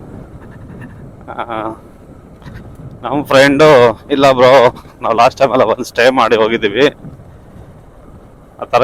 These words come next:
ಏನ್ ತೊಂದ್ರೆ ಇಲ್ಲ, ಇವ್ರೇನೋ ಹೊಸ್ದಾಗ್ ಮತ್ತೆ ರೂಲ್ಸ್ ಏನೋ ಹೇಳ್ತಾವ್ರೆ" ಅಂತ ಹೇಳ್ತಾ ಇದ್ದಾರೆ. So, ನೋಡೋಣ, ಅಲ್ಲಿಗೆ ನಾವು ದೇವಸ್ಥಾನ ಹತ್ರ ಹೋಗಿ ಕೇಳಿದ್ರೆ ಅಲ್ಲಿ ಏನ್ ಇನ್ಫಾರ್ಮೇಶನ್ ಸಿಗುತ್ತೋ ಅದ್ರ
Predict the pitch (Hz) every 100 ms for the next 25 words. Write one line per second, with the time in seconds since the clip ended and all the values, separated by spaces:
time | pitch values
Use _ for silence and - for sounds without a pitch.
0 | 131 131 123 113 131 135 113 131 117 110
1 | 113 127 110 101 - 123 110 - 120 113
2 | 117 - 110 107 110 110 120 120 107 123
3 | 107 104 113 104 104 117 - - - -
4 | _ - - - - - - - - -
5 | - 113 107 107 101 101 101 - - -
6 | - - - - - - - - - -
7 | 143 139 113 101 - - - - - -
8 | - - - 113 123 131 127 127 127 123
9 | 127 120 113 117 117 120 139 127 - -
10 | - - - 123 123 117 135 131 - -
11 | - - - - - 110 113 117 120 113
12 | 127 113 - 110 117 110 - 131 104 101
13 | 95